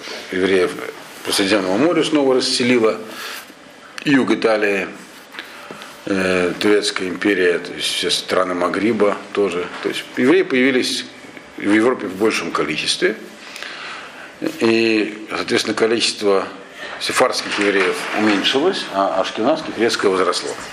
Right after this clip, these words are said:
из-за этого. И так более-менее по всем странам мы, э,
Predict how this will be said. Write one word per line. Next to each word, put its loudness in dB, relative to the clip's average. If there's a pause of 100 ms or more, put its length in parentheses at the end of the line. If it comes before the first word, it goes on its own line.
(440)
из-за -4
этого. -2 (2500)
И -2
так 2
более-менее 2
по 2
всем 0
странам 0 (680)
мы, 2 (1200)
э, 2